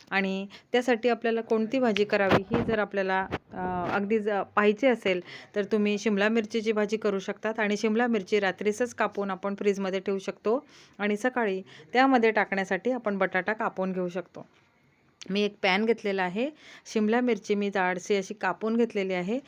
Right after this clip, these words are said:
आणि एक बटाटा, ते देखील असा मी पतला कापून घेतलेला आहे बटाटा आणि त्यासाठी मी लसूण, कोथिंबीर आणि कांदा असा कापून घेतलेला आहे आणि एक पॅन मी गॅसवरती ठेवलेला आहे. त्यामध्ये मी मोहरी टाकलेली आहे, दोन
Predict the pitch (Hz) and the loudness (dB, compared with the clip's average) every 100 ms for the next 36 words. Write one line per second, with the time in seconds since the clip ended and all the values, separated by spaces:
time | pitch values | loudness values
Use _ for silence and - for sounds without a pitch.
0 | - _ 190 202 214 196 202 196 185 190 | -16 _ -8 -2 -2 -2 -4 -2 -4 -4
1 | 190 202 202 220 262 240 214 196 190 _ | -4 -4 -2 0 0 0 0 -4 -4 _
2 | - _ 247 254 240 240 247 226 226 214 | -20 _ -2 2 2 2 4 4 2 -2
3 | 202 202 185 175 185 180 175 170 165 - | -4 -4 -2 -2 -2 -6 -6 -6 -8 -14
4 | - _ 185 190 185 220 226 226 - 190 | -20 _ -6 -4 -2 0 2 0 -2 -6
5 | 185 190 202 214 180 202 233 _ _ _ | -2 0 0 2 0 -2 -10 _ _ _
6 | - _ 220 220 269 247 202 208 262 _ | -20 _ 0 4 2 4 2 0 -2 _
7 | _ - 190 196 233 - _ _ 202 202 | _ -6 -2 -2 -4 -6 _ _ -2 0
8 | 202 247 233 233 202 175 202 202 190 190 | 2 2 0 0 0 0 -4 -2 -4 -4
9 | 185 180 208 294 - - _ 208 214 233 | -2 -4 -4 -8 -12 -20 _ -8 0 0
10 | 233 - 202 185 202 202 202 185 220 208 | 0 -2 -2 -2 -4 -2 -2 -2 -4 -4
11 | 240 240 214 190 185 185 180 233 262 208 | -6 -4 -2 -2 -2 -2 -4 -4 -4 -4
12 | 190 185 190 196 196 190 226 226 196 185 | -4 -4 -4 -4 -2 0 -2 -2 -4 -4
13 | 180 180 175 247 - - - - - 233 | -4 -4 -4 -6 -8 -20 -20 -20 0 4
14 | 262 | 4